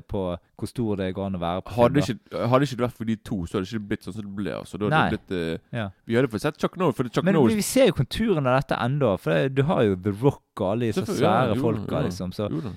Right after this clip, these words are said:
Speaker 1: Vin Diesel, han er jo, han er ikke liten, han heller, men, altså, han er liten i forhold til The Rock, da.
Speaker 2: Jo da.
Speaker 1: Mm. Men det er liksom store muskelgutter som fremdeles er populære, og The Rock,
Speaker 2: Mm.
Speaker 1: mest populære skuespilleren, liksom, eh,
Speaker 2: Men det,
Speaker 1: for
Speaker 2: det,
Speaker 1: tiden.
Speaker 2: det er jo,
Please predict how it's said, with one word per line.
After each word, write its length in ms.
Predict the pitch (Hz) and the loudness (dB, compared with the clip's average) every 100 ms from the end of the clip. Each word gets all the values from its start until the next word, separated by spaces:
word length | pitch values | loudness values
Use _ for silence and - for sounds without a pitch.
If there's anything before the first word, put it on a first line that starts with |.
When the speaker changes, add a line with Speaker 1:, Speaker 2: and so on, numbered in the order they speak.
| - | -8
Speaker 1:
Vin 160 | 110 120 | -4 0
Diesel, 440 | 139 131 - 98 90 | 2 0 -2 -2 -2
han 140 | 107 | -2
er 40 | 104 | -2
jo, 180 | 73 - | -4 -6
han 180 | 101 113 | -4 -4
er 60 | |
ikke 240 | 113 - 127 | -4 -4 -6
liten, 360 | 123 131 - | -6 -8 -4
han 160 | 113 113 | -2 -2
heller, 180 | 104 92 | -2 -2
men, 160 | 95 110 | -4 -4
altså, 300 | 92 101 117 | -6 -4 -2
han 140 | 123 | -2
er 60 | 123 | -2
liten 400 | 104 107 - 139 | -2 -4 -4 -6
i 40 | |
forhold 360 | 117 101 92 104 | -4 -4 -4 -4
til 140 | 95 | -4
The 60 | 92 95 | -2 -2
Rock, 220 | 92 - | -2 -6
da. 120 | 107 101 | -10 -10
Speaker 2:
Jo 180 | - 98 | -6 -6
da. 120 | 90 92 _ - | -6 -12 _ -10
Speaker 1:
Mm. 220 | 113 95 - _ _ _ - _ _ | -10 -10 -14 _ _ _ -20 _ _
Men 80 | 135 | 4
det 80 | 180 | 6
er 60 | 147 | 6
liksom 400 | 165 156 143 131 | 4 0 -2 -6
store 340 | - 151 156 | -2 0 0
muskelgutter 960 | 143 131 - 110 107 104 107 110 - 104 | 0 -2 -4 -4 -4 -6 -4 -4 -2 -4
som 160 | 120 | -6
fremdeles 460 | 117 151 233 104 - | -6 -6 -2 -4 -4
er 40 | |
populære, 420 | 110 101 123 104 85 | -8 -4 0 0 0
og 440 | 98 - - 143 | -4 -6 -10 -6
The 60 | 156 | -2
Rock, 160 | 180 | 0
Speaker 2:
Mm. 300 | 196 190 - 101 | -2 -6 -8 -4
Speaker 1:
mest 220 | 156 - | -4 -4
populære 480 | 123 - 135 120 104 | -6 -2 -2 0 -2
skuespilleren, 640 | - 120 - 120 98 92 | -4 -8 -6 -6 -4 -4
liksom, 480 | 92 - 104 95 95 | -4 -6 -10 -8 -8
eh, 360 | 90 92 82 90 - _ 113 | -8 -8 -8 -12 -14 _ 0
Speaker 2:
Men 180 | 127 | 0
det, 200 | 131 156 | 2 2
Speaker 1:
for 80 | 117 | 4
Speaker 2:
det, 100 | 113 | 4
Speaker 1:
tiden. 260 | 127 104 104 127 | 2 0 -4 4
Speaker 2:
det 60 | 160 | 6
er 40 | |
jo, 160 | 127 | 6